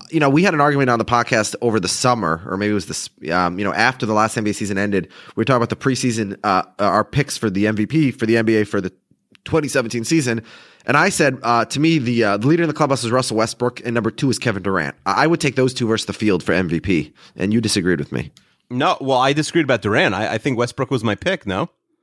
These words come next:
Speaker 1: Oh, oh, so we both have Westbrook as
Speaker 2: Yeah, I
Speaker 1: M V P.
Speaker 2: think you're a liar. I think I picked Westbrook and you picked, like, someone on the Warriors.
Speaker 1: No, no, no. I said, you said that, that Durant had no chance.
Speaker 2: No
Speaker 1: And I
Speaker 2: chance. I
Speaker 1: said
Speaker 2: did that. That I agree. I said Durant had no chance.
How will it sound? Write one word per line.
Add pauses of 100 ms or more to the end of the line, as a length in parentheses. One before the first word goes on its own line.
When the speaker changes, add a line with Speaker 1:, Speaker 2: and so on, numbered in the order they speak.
(140)
Speaker 1:
Oh,
oh,
so
we
both
have
Westbrook
as
Speaker 2:
Yeah,
I
Speaker 1:
M
V
P.
Speaker 2:
think
you're
a
liar.
I
think
I
picked
Westbrook
and
you
picked,
like,
someone
on
the
Warriors. (200)
Speaker 1:
No,
no,
no.
I
said,
you
said
that,
that
Durant
had
no
chance.
Speaker 2:
No
Speaker 1:
And
I (240)
Speaker 2:
chance.
I
Speaker 1:
said
Speaker 2:
did
that.
That
I
agree.
I
said
Durant
had
no
chance.